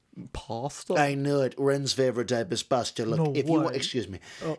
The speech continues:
Speaker 2: If you want to meet somebody, you know, I, I know a great guy, a great guy. His
Speaker 1: Donald
Speaker 2: name is Ren.
Speaker 1: Well, oh, please give me his contact info.
Speaker 2: I think it would be better if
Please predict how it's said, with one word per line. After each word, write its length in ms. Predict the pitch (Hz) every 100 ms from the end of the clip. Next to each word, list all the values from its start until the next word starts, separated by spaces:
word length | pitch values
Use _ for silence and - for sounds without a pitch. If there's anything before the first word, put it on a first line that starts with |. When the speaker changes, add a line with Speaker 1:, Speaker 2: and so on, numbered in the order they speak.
| -
Speaker 2:
If 180 | 180
you 200 | 160 214
want 240 | 220 226 185
to 80 | 175
meet 360 | 156 139 113 _ _
somebody, 560 | - 131 110 104 143 - _ -
you 120 | 139
know, 80 | 131
I, 180 | 127 127 127
I 120 | 127
know 160 | 131
a 60 | 127
great 300 | 110 123 117
guy, 280 | 131 117 87
a 60 | 85
great 240 | 120 120
guy. 200 | 123 107 - - -
His 120 | 180
Speaker 1:
Donald 100 | 139
Speaker 2:
name 260 | 151 160 170
is 140 | 151
Ren. 460 | 131 131 113 98 85 _ - _ _ 190 - _ _ _
Speaker 1:
Well, 320 | 185 208 190 -
oh, 180 | 151 - -
please 480 | - 160 180 226 143
give 240 | 151 147
me 100 | 185
his 160 | 151 143
contact 640 | - 147 160 143 127 -
info. 500 | 143 165 170 - 123
Speaker 2:
I 100 | 160
think 200 | 135 151
it 40 | 147
would 120 | 131
be 80 | 135
better 380 | 120 123 120
if 120 | 113